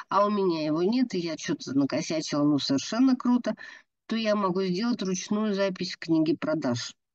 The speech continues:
или в книге покупок. Но при этом у меня сохраняется ошибка, и, э,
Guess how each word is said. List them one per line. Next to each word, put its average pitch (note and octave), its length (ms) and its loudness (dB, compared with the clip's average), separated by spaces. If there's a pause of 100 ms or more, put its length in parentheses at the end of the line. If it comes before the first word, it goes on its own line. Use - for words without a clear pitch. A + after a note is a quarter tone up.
(840)
или G#3+ 260 0
в - 80 -6
книге D#3+ 380 2
покупок. - 720 -6 (320)
Но G#3 440 2
при E3 420 0
этом G3 360 0
у E3+ 100 0
меня F3 300 0
сохраняется F#3 960 -2
ошибка, D#3+ 640 -4 (380)
и, F#3 260 2
э, - 20 0